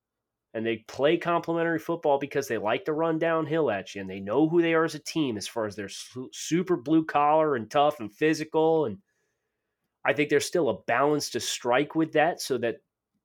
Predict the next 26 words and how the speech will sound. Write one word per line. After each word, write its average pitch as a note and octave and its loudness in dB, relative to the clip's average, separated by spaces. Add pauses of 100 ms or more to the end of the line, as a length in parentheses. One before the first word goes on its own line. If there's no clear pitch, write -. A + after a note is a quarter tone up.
(180)
you A2 -14
get C3+ -4
rid C3 -2
of B2 -2
some C3 -4
of A#2+ -6
the A2 -4
deficiencies C#3+ -4
on A#2 -2
their F#2+ -8
roster. F#3+ -2 (1300)
But D3 6
as C#3 6
far F3 2
as C#3 -2
a C3+ -4
year C#3 0
one, D#3 0
I'm E3+ 0
comfortable D#3 -2
slotting B2+ 0
this A#2 -2
as A2 -4 (500)
an C#3+ 0
average C#3+ 0
with B2+ -2